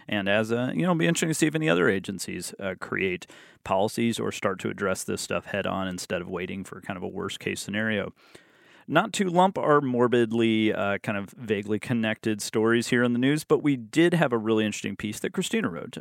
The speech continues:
uh, and personally experienced, uh, the promotion of a new film called A Ghost Story, uh, created by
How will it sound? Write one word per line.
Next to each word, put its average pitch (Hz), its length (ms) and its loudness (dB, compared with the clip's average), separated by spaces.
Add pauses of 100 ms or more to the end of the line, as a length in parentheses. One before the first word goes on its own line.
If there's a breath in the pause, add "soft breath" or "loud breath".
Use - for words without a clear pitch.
uh, 92 400 -2
and 92 220 -10
personally 104 320 -6
experienced, 107 520 -4 (400 loud breath)
uh, 107 220 2
the 110 160 -2
promotion 117 440 0
of 104 180 0
a 92 180 0
new 104 220 -2
film 104 240 -4
called 95 320 -4
A 98 100 -6
Ghost 95 500 -6
Story, 139 540 0 (460 soft breath)
uh, 90 300 -6
created 95 240 -6
by 95 280 -4